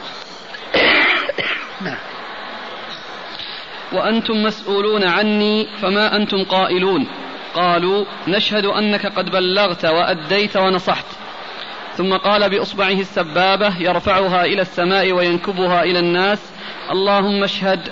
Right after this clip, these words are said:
Speaker 2: اللهم اشهد، اللهم اشهد".
Speaker 1: ثم قال عليه الصلاة والسلام: "وإنكم مسؤولون عني". يعني الر-، ال-، ال-، ال-، المرسلون يسألون والمرسل إليهم يسألون، فلن نسأل الذين أرسل إليهم ولا نسأل المرسلين.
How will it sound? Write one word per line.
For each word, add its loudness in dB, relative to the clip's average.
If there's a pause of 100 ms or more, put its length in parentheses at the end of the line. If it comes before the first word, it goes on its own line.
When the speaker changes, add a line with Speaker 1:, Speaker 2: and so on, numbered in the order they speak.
Speaker 2:
اللهم 2
اشهد، 0 (180)
اللهم 0
اشهد". -2 (360)
Speaker 1:
ثم 0
قال 2
عليه 2
الصلاة -4
والسلام: -2
"وإنكم 0
مسؤولون 0
عني". 0 (1700)
يعني 0
الر-، 2 (100)
ال-، 0
ال-، 2
ال-، 0
المرسلون 0
يسألون 2 (680)
والمرسل 2
إليهم 2
يسألون، 2
فلن 0
نسأل -2
الذين 0
أرسل -2
إليهم 2
ولا 0
نسأل -4
المرسلين. -2